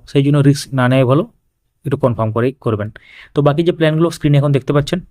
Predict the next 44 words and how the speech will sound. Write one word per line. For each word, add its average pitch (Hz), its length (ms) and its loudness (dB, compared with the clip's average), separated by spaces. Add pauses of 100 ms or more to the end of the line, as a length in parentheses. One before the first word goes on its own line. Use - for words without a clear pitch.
(720)
কমেন্টে 175 300 2
জানাবেন 175 260 0
যে 180 60 0
আপনারা 180 180 -2
কোন 170 240 0
কোম্পানির 160 380 0
নেটওয়ার্ক 143 280 0
ইউজ 139 140 2
করেন 143 200 0
বা 143 80 0
কোন 143 200 2
কোন 147 180 0
কোম্পানির 139 280 0
নেটওয়ার্ক 123 220 0
ইউজ 123 120 2
করেন, 131 140 -2
কত 139 200 -2
টাকার 151 220 0
প্ল্যান 135 200 0
রিচার্জ 123 220 -2
করেছেন 123 360 -2
বা 117 140 0
আপকামিং 131 340 -2
কতদিনের 143 380 0
জন্য 147 140 2
করে 117 180 -2
রেখেছেন। 110 320 -6 (1300)
তো 135 80 0
এটা 127 180 0
গেল 139 340 0
ভিআই 143 400 2
এর 147 100 0
দিকে 139 280 -2
আমরা 135 160 2
চলে 123 200 -2
যাই। 143 120 0
ভিআই 123 240 0
এর 127 60 0
একটা 123 140 -4
স্পেশালিটি 131 480 0
আছে 131 140 0
সেটাও 120 220 -2
আমরা 117 140 0
বলবো। 110 340 -4